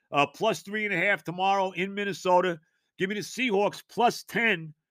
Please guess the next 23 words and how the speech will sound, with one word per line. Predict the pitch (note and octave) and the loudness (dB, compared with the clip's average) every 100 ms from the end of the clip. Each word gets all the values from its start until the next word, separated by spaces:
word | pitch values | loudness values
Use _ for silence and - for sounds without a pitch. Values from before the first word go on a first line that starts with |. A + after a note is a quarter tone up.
| _ _ | _ _
uh, | C#3 C#3 | 2 2
tomorrow | B2 C#3+ F3 F#3+ F#3+ F#3+ F#3+ | 2 -4 0 2 4 2 2
afternoon | F3+ F3 F3+ F3 E3+ E3 | 2 2 -2 -4 -6 -6
in | F#3 F#3 | -6 -4
Kansas | - F3+ E3+ D3+ | -4 -4 -4 -6
City | - F3 E3 | -4 -2 -2
against | D3+ D#3 | -4 -6
the | C#3 | -10
Chiefs. | - C#3 B2+ - - _ _ _ | -4 -2 -2 -6 -18 _ _ _
Give | F3+ G#3+ | 0 2
me | |
the | G#3 F#3 | 2 2
Eagles | A#3 F#3+ D3+ - | 0 2 0 -2
plus | F3+ F#3 | -4 -4
five | - G3 F#3+ F#3 | -2 0 0 0
and | F3 | -4
a | |
half | E3+ F3 D#3+ - | -4 -4 -6 -6
in | G3+ A3+ | -6 -2
Dallas | F3 F#3 F#3+ E3 D3 | 0 0 0 -4 -6
against | D3 C#3+ | -8 -8
the | A2 | -10
Cowboys | - G#3 G#3 G#3 F#3+ F#3 D3+ | 2 4 6 4 2 0 -2